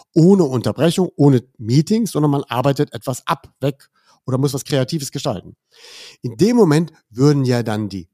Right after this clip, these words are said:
Zwischenfragen aus der Familie oder „Kannst du denn jetzt nicht mal eben,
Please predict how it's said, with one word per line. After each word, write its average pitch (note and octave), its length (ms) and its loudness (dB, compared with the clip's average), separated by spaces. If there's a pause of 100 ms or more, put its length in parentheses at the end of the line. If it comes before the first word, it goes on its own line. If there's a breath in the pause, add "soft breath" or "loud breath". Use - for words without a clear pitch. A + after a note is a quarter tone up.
(140)
Zwischenfragen G#2 1080 -4
aus A2 200 -10
der F#2+ 140 -10
Familie A#2+ 720 2 (340 loud breath)
oder C3+ 300 2 (220 soft breath)
„Kannst - 320 -12
du D#3+ 80 -2
denn C#3+ 160 2
jetzt A#2 220 -6
nicht A2+ 160 -8
mal A2 200 -6
eben, A#2 340 -2